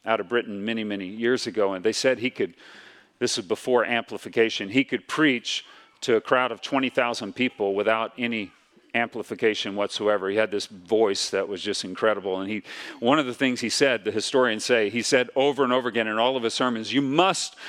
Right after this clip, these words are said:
be born again. You must be born again." There was a reporter that came to him afterwards, one of his sermons. He said, "Why do you keep saying you must be born again?" You know what he said? He said, "Because you must be born again."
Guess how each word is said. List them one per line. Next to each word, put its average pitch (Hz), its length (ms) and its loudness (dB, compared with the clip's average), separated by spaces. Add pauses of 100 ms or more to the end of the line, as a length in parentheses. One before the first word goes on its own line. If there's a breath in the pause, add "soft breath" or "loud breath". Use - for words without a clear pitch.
(140 loud breath)
be 135 140 6
born 143 260 2
again. 127 320 0 (220 loud breath)
You 131 160 4
must 165 480 2
be 147 80 2
born 139 220 2
again." 131 260 2
There 123 80 2
was 113 120 0
a 98 220 2
reporter 117 540 2
that 101 180 2 (320 loud breath)
came 131 240 0
to - 120 -6
him 117 120 -2
afterwards, 117 560 -2
one 120 140 0
of 101 80 -2
his 101 100 -2
sermons. 127 320 0
He 101 80 -4
said, 110 180 0
"Why 139 160 4
do 208 60 -4
you 208 100 -8
keep 202 220 -2
saying 185 380 2
you 135 100 2
must 143 240 0
be - 80 -2
born 131 240 2
again?" 127 340 0
You 113 100 -4
know 123 80 2
what 123 100 2
he 120 40 -4
said? 151 320 2 (640 loud breath)
He 127 60 0
said, 131 200 2
"Because 151 360 2
you 175 80 2
must 180 520 2
be 160 120 0
born 170 260 4
again." 151 420 0